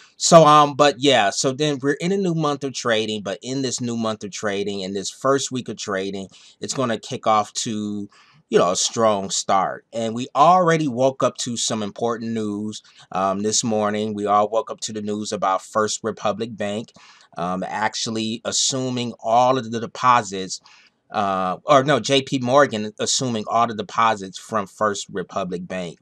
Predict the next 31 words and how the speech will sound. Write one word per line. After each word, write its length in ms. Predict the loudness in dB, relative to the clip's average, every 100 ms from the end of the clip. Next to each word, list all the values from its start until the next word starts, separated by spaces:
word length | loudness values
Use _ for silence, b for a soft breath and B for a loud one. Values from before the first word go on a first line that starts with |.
| -10
which 240 | -8 -6
means 300 | -8 -6 -6
that 180 | -6 -4
there 320 | 0 0 0 -4
will 180 | -4
be 160 | -2 -2
no 240 | 2 2
longer 460 | 4 2 0 -2 -6 -8
any 320 | -10 -6 -6 -8 b b
F 240 | -4 -2 4
R 180 | 4 4
C 400 | 0 -4 -6 -6
or 280 | -6 -8 -6
First 300 | -2 -2 -2
Republic 520 | -6 -2 -2 -2 -8 _ b b
Bank. 380 | -6 -2 0 -2
It's 140 | -8 -6
gonna 180 | -4 -2
all 320 | 0 0 0
be 200 | -4 -8
J 220 | -8 -8
P 160 | -8 -6
Morgan. 400 | -2 -2 -4 -14 _ b
So 120 | -10 -6
then 160 | -2
let's 200 | -2 -4
go 180 | -4 -4
to 200 | -4 -8
F 200 | -8 -4
R 120 | -4
C 440 | -4 -6 -6 -6